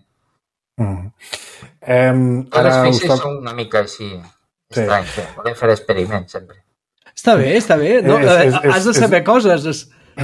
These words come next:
Speaker 2: Clar.
Speaker 1: és,
Speaker 3: has de
Speaker 1: és
Speaker 3: saber
Speaker 1: no
Speaker 3: coses, sobretot si ho necessites fer en un moment que després ho necessitis de veritat.
Speaker 1: Em, què ve, què ve ara? És, a part de tota la so-, de, òbviament, estudis, comprovacions, seguiment, etcètera, hi ha alguna missió, mm, que ja estigui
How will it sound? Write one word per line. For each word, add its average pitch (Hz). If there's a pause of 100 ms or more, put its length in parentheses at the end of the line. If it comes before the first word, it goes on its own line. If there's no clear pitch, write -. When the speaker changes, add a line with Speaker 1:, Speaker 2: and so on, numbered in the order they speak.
(460)
Speaker 2:
Clar. 120
Speaker 1:
és, 123
Speaker 3:
has 151
de 131
Speaker 1:
és 143
Speaker 3:
saber 190
Speaker 1:
no 208
Speaker 3:
coses, 233
sobretot 180
si 262
ho 254
necessites 185
fer 175
en 151
un 160
moment 160
que 151
després 147
ho 175
necessitis 151
de 135
veritat. 135 (560)
Speaker 1:
Em, 135
què 160
ve, 190 (140)
què 190
ve 180
ara? 110
És, 113
a 104
part 117
de 123
tota 113
la 110
so-, 104
de, 98 (180)
òbviament, 110
estudis, 131
comprovacions, 123
seguiment, 117
etcètera, 127
hi -
ha 139
alguna 170
missió, 131 (420)
mm, 123
que 117
ja 117
estigui 117